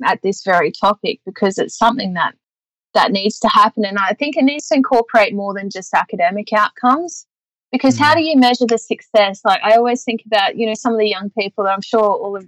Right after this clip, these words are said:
Speaker 1: you know, you're working with that come to the school and they, you know, might have, you know, issues with communicating with people, you know, without swearing, for instance, or, you know, the kids that come in, they've got hair over their face and they
Speaker 2: Mm.
Speaker 1: grunt at you.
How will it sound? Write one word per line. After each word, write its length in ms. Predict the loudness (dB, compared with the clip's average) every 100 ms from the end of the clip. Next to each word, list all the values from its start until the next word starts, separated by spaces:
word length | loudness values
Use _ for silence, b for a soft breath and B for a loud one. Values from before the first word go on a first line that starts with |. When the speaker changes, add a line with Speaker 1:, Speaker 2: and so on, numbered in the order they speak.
| _ _
Speaker 1:
you 100 | -6
know, 120 | -6 -10 -12
you're 240 | -2 0 2
working 400 | 4 2 2 0
with 220 | -2 -8 -2
that 240 | 0 0 -4 _ _ _ _ _
come 240 | 2 2
to 120 | 4 0
the 80 |
school 480 | -4 0 4 4 4
and 120 | 2
they, 260 | 0 -4 -6
you 100 | -2
know, 80 | -2
might 240 | 0 -2 0
have, 220 | 0 0 -4 -14 _ _ _ _
you 100 | -2
know, 220 | 0 -2 -2
issues 400 | -4 0 0 2
with 180 | 0 0 0
communicating 680 | 0 2 0 0 0 0 -2
with 180 | -8 -4
people, 720 | -2 -2 0 0 0 -4 -10 _ 0
you 100 | 4
know, 100 | 4
without 340 | 4 4 2 0
swearing, 500 | 2 6 6 2 -6
for 180 | -8
instance, 600 | -8 -8 -10 -12 -12 -4
or, 360 | 2 4 2 0 _ _ 0
you 80 | 2
know, 140 | 4
the 140 | 0 -2 _ -4
kids 240 | 0 0
that 140 | 0 -2
come 260 | 0 2
in, 160 | 2 0
they've 140 | 0
got 220 | 2 0 2
hair 280 | 2 4
over 180 | 2 2
their 120 | 0 0
face 380 | 2 0 -2 -8
and 80 |
they 60 | -10
Speaker 2:
Mm. 60 | -4
Speaker 1:
grunt 280 | -2 0 -2
at 100 | -4
you. 320 | -6 -6